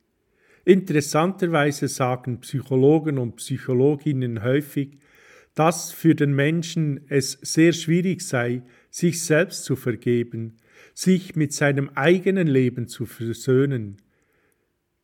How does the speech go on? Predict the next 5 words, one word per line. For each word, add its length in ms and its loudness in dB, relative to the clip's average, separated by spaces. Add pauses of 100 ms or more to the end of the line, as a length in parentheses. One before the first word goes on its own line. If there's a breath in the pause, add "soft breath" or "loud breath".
(220)
Schwieriger 800 2
als 340 -2
anderen 520 -4
zu 160 -4
vergeben. 800 -4